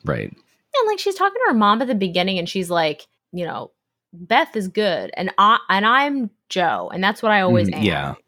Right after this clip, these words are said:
Speaker 2: I,
Speaker 1: yeah.
Speaker 2: I am just Jo. Like, that's, that's the essential, I,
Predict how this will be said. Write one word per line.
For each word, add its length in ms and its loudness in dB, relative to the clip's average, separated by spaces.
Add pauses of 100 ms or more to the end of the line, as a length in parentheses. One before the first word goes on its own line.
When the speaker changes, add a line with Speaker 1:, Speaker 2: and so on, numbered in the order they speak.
(140)
Speaker 2:
I, 120 4
Speaker 1:
yeah. 80 -4
Speaker 2:
I 140 4
am 340 -2
just 280 -8
Jo. 480 -10
Like, 160 -16
that's, 420 2
that's 280 0
the 140 0
essential, 640 -2 (100)
I, 120 4